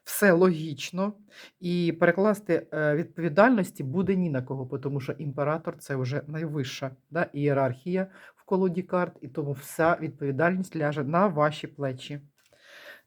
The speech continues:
Ну і рибочки. Е, король динаріїв, великодушие, професіоналізм, надіжність і тактичність.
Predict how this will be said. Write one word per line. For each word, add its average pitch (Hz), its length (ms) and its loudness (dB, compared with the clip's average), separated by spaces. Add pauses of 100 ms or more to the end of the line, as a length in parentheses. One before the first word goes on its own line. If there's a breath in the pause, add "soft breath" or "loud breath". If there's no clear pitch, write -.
Ну 202 280 0
і 214 120 6
рибочки. 165 600 0 (1160)
Е, 156 140 0
король 190 280 2
динаріїв, 139 500 2
великодушие, 175 720 0
професіоналізм, 180 840 -2
надіжність 156 600 -2
і 156 40 -12
тактичність. 127 840 -10